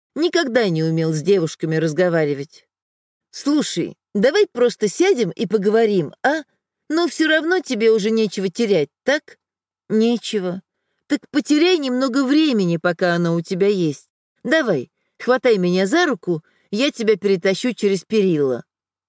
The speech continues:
«Ты не понимаешь». «Конечно, нет, но ты мне все расскажешь сейчас, и я постараюсь что-то понять». Андрей, заговаривая ей зубы,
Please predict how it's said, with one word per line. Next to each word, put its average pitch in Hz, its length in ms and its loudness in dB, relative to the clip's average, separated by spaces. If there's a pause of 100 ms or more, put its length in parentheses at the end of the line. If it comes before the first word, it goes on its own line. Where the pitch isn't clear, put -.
(160)
«Ты 285 140 0
не 262 160 -2
понимаешь». 262 920 -2 (340)
«Конечно, 202 640 0
нет, 240 280 0 (440)
но 190 160 0
ты 254 180 -2
мне 220 160 2
все 208 220 0
расскажешь 214 580 -2
сейчас, 165 540 -4 (260)
и 247 100 -2
я 311 200 2 (100)
постараюсь 220 680 0
что-то 202 360 -2
понять». 151 600 -4 (640)
Андрей, 226 540 2
заговаривая 175 720 2
ей 170 300 0
зубы, 190 480 0